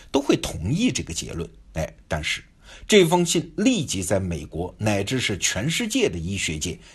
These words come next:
引发了轩然大波，很多人谴责这封信。哎，这事儿就有点奇怪了啊，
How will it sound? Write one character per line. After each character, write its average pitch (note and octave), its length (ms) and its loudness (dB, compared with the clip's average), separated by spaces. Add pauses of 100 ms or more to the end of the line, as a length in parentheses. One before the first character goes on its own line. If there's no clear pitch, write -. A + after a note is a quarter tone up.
引 G#2 200 0
发 F#2 280 -4
了 D#2+ 120 -8
轩 - 380 2
然 - 240 -8
大 - 200 -6
波， D#2+ 180 -8 (280)
很 C#3 240 4
多 E3 200 4
人 C#3 240 -2
谴 - 360 4 (140)
责 D#2+ 300 -10
这 E3 160 -2
封 - 180 -12
信。 - 180 -6 (760)
哎， D4+ 120 2
这 G#4 140 8
事 - 140 2
儿 G#2 60 2
就 F#2 200 0
有 D#2+ 80 -2
点 - 240 -2
奇 - 220 6
怪 G2+ 220 0
了 - 120 -12
啊， - 180 -12